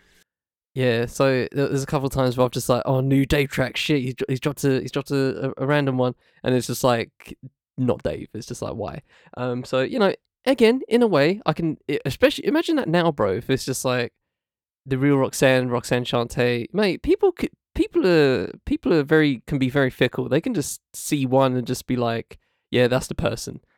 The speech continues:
That's the person I'm looking for," and it's fine. And they don't even look up the other one. They say the other one's fake. Um, so, you know, I could, I can, in-, and especially then,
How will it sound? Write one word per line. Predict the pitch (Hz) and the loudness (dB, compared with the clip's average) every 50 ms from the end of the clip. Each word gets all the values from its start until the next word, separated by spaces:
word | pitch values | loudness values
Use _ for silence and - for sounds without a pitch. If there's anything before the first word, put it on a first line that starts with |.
| _ _ 107 | _ _ -4
That's | 117 - | -4 0
the | - | 0
person | - 117 120 - 120 | 0 0 0 -2 -4
I'm | 113 110 | -6 -6
looking | 117 - - - | -8 -10 -12 -18
for," | - - - - | -16 -14 -12 -12
and | - | -12
it's | - - - | -14 -10 -6
fine. | - 117 95 73 - - _ _ _ _ _ | -4 -4 -4 -6 -8 -14 _ _ _ _ _
And | 117 120 | -4 -2
they | 123 123 117 | 0 0 2
don't | 131 131 127 127 | 2 2 2 2
even | 123 110 117 120 | 0 -4 -6 -4
look | 120 123 - - | -4 -4 -2 -2
up | 131 - | -4 -4
the | 104 117 | -4 -4
other | 117 113 | -6 -4
one. | 117 120 123 123 | -6 -6 -6 -4
They | 123 127 | -4 -6
say | 123 - 127 123 | -4 -4 -4 -2
the | 123 131 | 0 0
other | 143 135 131 | 0 0 0
one's | 117 101 98 101 - | -4 -6 -10 -14 -16
fake. | - - - - - _ _ _ _ _ _ _ _ - | -14 -14 -14 -14 -16 _ _ _ _ _ _ _ _ -8
Um, | - 117 117 117 120 117 117 117 117 120 - | -4 -4 -2 -2 -2 -2 -4 -6 -8 -12 -14
so, | - - 131 123 123 120 120 - _ _ _ _ _ _ | -10 -6 -4 -2 -2 -4 -6 -8 _ _ _ _ _ _
you | - | -12
know, | - - | -10 -8
I | - 180 | -8 -8
could, | - - 156 131 - _ _ _ _ _ _ _ _ - | -6 -6 -8 -8 -10 _ _ _ _ _ _ _ _ -6
I | 180 180 | -6 -4
can, | - 190 180 170 156 - | -2 0 0 0 0 0
in-, | - 160 147 143 - _ _ _ - - | -2 -4 -4 -6 -10 _ _ _ -4 -2
and | 143 143 135 | 0 0 -2
especially | - - - 190 185 - 208 190 180 - 92 | -2 0 0 0 0 0 -4 -4 -6 -8 -10
then, | 131 127 131 143 147 156 190 233 320 | -16 -2 2 4 4 4 4 2 0